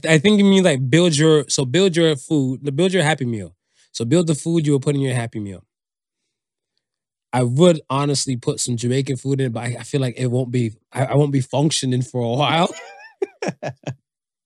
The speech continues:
And the toy, <sighs> okay.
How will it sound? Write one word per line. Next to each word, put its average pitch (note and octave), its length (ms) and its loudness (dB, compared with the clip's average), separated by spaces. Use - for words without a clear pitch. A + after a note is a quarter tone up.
And D3 160 6
the C#3 100 8
toy, G3+ 420 8
<sighs> - 1200 -20
okay. A2+ 300 -6